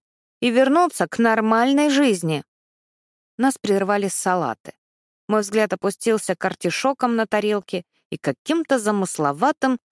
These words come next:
скрученным кусочком овощей. Есть это не хотелось, но и пропадать добру не стоило. «Когда я закрою Reed Solutions,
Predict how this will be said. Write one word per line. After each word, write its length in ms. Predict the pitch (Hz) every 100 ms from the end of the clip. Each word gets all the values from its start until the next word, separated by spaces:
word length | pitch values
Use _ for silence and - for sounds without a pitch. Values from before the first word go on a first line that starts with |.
| -
скрученным 920 | - _ _ 202 247 247 240 226 214
кусочком 1040 | - 170 - 151 123 - - 135 123 110 -
овощей. 1160 | 135 127 117 113 - - - 156 175 277 339 - _ _ _ _ _ _ _ -
Есть 300 | 185 190 175
это 160 | -
не 100 | 131
хотелось, 580 | 127 135 - 320 302 - _ _ _ _ -
но 140 | 220
и 40 | 330
пропадать 600 | - - 269 165 208 208
добру 320 | 233 170 147
не 140 | 160
стоило. 520 | 165 - 120 110 71 - _ _ _ _ _ _
«Когда 380 | 165 151 147 151
я 60 |
закрою 500 | 139 156 - 180 151
Reed 140 | 135 131
Solutions, 760 | - 160 196 - 120 - -